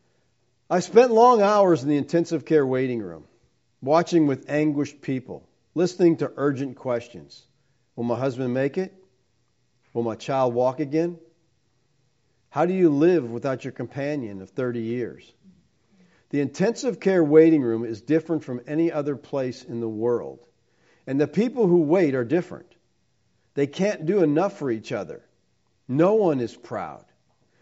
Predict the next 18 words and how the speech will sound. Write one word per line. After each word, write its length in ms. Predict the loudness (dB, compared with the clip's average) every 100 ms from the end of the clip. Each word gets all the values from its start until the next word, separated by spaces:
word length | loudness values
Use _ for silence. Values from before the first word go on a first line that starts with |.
| _ -4
The 80 |
distinction 580 | -2 -2 0 0 0 0
of 100 | 0
race 640 | 2 6 6 4 -6 -16 -10
and 180 | -10 -10
class 680 | -10 -6 -6 -6 -10 -10
melt 300 | -2 -2 -2
away. 360 | -4 -4 -6 -8
A 80 | -8
person 380 | -2 -2 0 0
is 160 | -2
a 60 | -8
father 560 | -10 -6 -2 0 -2
first, 480 | -2 2 2 0 -10 -20 _ _ _ _
a 80 | -8
black 360 | 0 2 2 0
man 240 | -2 -2
second. 500 | -6 -4 -4 -4 -16